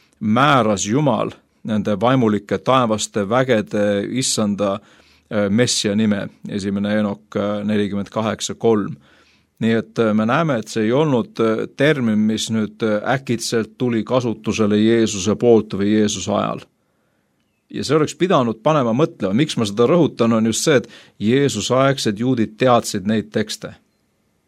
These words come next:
Teise templi ajastu, teine tempel on siis see periood, kus Jeesus tegutses, äh, see loomulikult ulatub, äh, natukene pärast tema aega ja mitu sajandit enne teda ka,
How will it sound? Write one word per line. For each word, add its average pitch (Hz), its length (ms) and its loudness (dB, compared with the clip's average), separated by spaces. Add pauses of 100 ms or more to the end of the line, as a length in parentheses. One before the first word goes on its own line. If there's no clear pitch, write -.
(280)
Teise 123 240 4
templi 127 340 2
ajastu, 113 720 0
teine 113 280 0
tempel 110 320 -2
on 104 160 0
siis 101 200 -6 (200)
see 107 160 0
periood, 104 440 0
kus 104 200 -10
Jeesus 98 260 -4
tegutses, 139 540 -4
äh, - 680 -10 (760)
see 104 160 0
loomulikult 107 560 0
ulatub, 110 480 -2
äh, 104 340 -2
natukene 113 800 -2
pärast 151 380 -2
tema 113 320 0
aega 110 320 0 (100)
ja 110 260 0 (300)
mitu 110 240 -2
sajandit 107 480 0
enne 120 180 2
teda 107 280 0
ka, 190 160 2